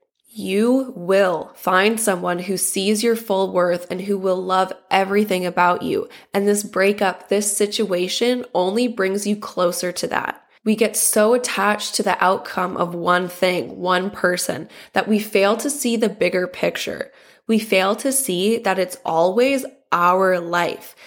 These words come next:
and that people, things will come and go to teach us lessons and help us continue to grow. So I hope that makes you feel a little bit better, and I'm glad my videos have helped you. Thank you for the kind words.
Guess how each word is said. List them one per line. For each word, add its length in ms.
and 180
that 220
people, 580
things 480
will 160
come 300
and 120
go 220
to 80
teach 360
us 180
lessons 420
and 140
help 280
us 200
continue 560
to 160
grow. 340
So 100
I 60
hope 160
that 160
makes 200
you 80
feel 240
a 40
little 200
bit 180
better, 440
and 80
I'm 120
glad 240
my 120
videos 360
have 100
helped 300
you. 120
Thank 300
you 60
for 160
the 100
kind 320
words. 440